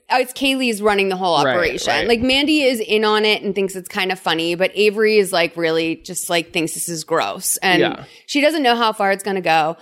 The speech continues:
Speaker 1: But, um, Kaylee does say, "Content equals followers, followers equal everything."
Speaker 2: Which is what I live my life by.
Speaker 1: Yeah. <laughs> So I wrote that, I wrote that I think Johnny's kinda lovely at first. Um,
Speaker 2: Well, they have the, like, cutest little conversations.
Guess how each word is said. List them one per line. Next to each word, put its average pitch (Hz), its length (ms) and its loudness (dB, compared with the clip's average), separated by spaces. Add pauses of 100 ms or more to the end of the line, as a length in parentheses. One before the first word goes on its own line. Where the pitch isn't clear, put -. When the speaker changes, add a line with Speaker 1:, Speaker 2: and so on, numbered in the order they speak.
(280)
Speaker 1:
But, 214 380 4
um, 190 440 0 (340)
Kaylee 269 300 0
does 233 180 2
say, 202 160 2
"Content 208 540 -2
equals 208 300 -4
followers, 185 520 2
followers 185 540 0
equal 175 360 -4
everything." 165 760 -4 (500)
Speaker 2:
Which - 240 0
is 139 300 2
what 139 100 2
I 131 120 4
live 147 180 0
my 139 140 4
life 127 220 2
by. 107 360 -4
Speaker 1:
Yeah. 208 600 4
<laughs> 269 40 -4 (640)
So 294 400 4
I 302 120 2 (240)
wrote - 100 -8
that, 269 200 2 (120)
I 240 140 2
wrote 330 240 0
that 269 100 2
I 214 100 2
think 196 300 -2
Johnny's 170 380 0
kinda 175 220 -2
lovely 160 420 0
at 170 180 0
first. 190 540 -2
Um, 170 480 2 (120)
Speaker 2:
Well, 208 80 2
they 254 100 4
have 269 180 0
the, 302 100 4
like, 220 220 0
cutest 202 400 0
little 156 160 2
conversations. 135 960 -2